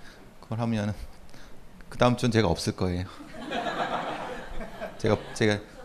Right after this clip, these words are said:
번개탄으로 죽을 수도 있어요. 아시죠? 번개탄. 그러니까, 음,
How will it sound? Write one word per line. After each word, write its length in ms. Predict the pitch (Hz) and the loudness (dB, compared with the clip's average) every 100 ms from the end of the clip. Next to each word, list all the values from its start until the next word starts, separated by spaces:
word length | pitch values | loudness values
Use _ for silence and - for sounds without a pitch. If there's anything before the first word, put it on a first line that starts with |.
| - | 6
번개탄으로 640 | 135 151 147 139 123 110 | 12 12 12 10 8 6
죽을 220 | - 101 | 4 0
수도 180 | 98 - | 2 2
있어요. 260 | 92 98 87 - - - - - - - - | 0 0 0 0 2 2 2 0 -2 -4 -2
아시죠? 420 | 104 104 - - - - - | 2 2 2 0 0 -2 2
번개탄. 480 | 101 95 - 92 | 4 4 0 -2
그러니까, 160 | - 101 - - - - - - - - - - - | -2 -4 -4 -8 -8 -8 -10 -10 -14 -14 -14 -12 -6
음, 280 | 85 82 | -6 -6